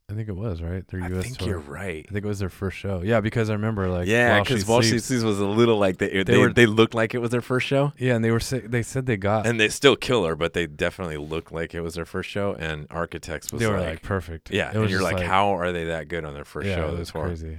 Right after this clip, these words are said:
Speaker 1: Yeah, it
Speaker 2: Yeah.
Speaker 1: was. Yeah. It's crazy.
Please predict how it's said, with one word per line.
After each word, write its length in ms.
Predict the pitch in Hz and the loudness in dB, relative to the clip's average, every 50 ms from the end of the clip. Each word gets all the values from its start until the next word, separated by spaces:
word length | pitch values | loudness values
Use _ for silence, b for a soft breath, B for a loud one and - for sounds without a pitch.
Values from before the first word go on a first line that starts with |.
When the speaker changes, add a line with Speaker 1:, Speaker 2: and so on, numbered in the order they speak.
| 82 87 | -10 -10
Speaker 1:
Yeah, 80 | 87 | -10
it 140 | 82 80 78 - _ _ _ | -10 -10 -12 -14 _ _ _
Speaker 2:
Yeah. 40 | - | -10
Speaker 1:
was. 380 | 87 87 87 82 - - - - _ _ _ | -8 -6 -6 -8 -8 -10 -14 -20 _ _ _
Yeah. 80 | - 90 87 85 85 - _ _ _ _ _ _ _ _ _ _ _ _ _ _ _ _ | -14 -12 -12 -12 -12 -14 _ _ _ _ _ _ _ _ _ _ _ _ _ _ _ _
It's 100 | - - | -20 -12
crazy. 340 | - 90 82 80 80 78 | -10 -8 -8 -8 -8 -12